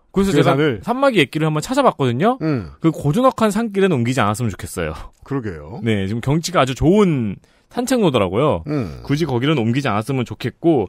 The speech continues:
Speaker 2: 음.
Speaker 1: 게다가 이전 비용만 이억이 넘는데요.
Speaker 2: 아.
Speaker 1: 그래서 거기를 옮기느니 차라리 그냥 그 자리에 두고
Speaker 2: 음.
Speaker 1: 신임 군수들이 당선이 될 때마다
Speaker 2: 네.
Speaker 1: 와서 예산 낭비에 대한 경각심을 깨우치기 위해서 묵념을 하고 가는 게 나을 것 같아요.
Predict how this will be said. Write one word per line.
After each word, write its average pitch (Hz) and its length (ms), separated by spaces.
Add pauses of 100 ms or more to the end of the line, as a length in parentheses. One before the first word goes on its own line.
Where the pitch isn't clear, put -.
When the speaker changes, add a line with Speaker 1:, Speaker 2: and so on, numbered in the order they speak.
Speaker 2:
음. 117 280
Speaker 1:
게다가 185 220
이전 208 380
비용만 170 440
이억이 127 600
넘는데요. 95 600
Speaker 2:
아. 78 680 (1900)
Speaker 1:
그래서 247 200
거기를 214 300
옮기느니 208 440
차라리 269 260
그냥 196 180
그 139 100
자리에 180 220
두고 131 760
Speaker 2:
음. 98 320
Speaker 1:
신임 311 420
군수들이 156 720
당선이 127 400
될 104 160
때마다 127 720 (100)
Speaker 2:
네. 110 280
Speaker 1:
와서 127 400
예산 175 240
낭비에 196 260
대한 160 220
경각심을 185 500
깨우치기 175 480
위해서 107 220
묵념을 208 480
하고 185 120
가는 139 140
게 135 60
나을 139 180
것 151 140
같아요. 85 380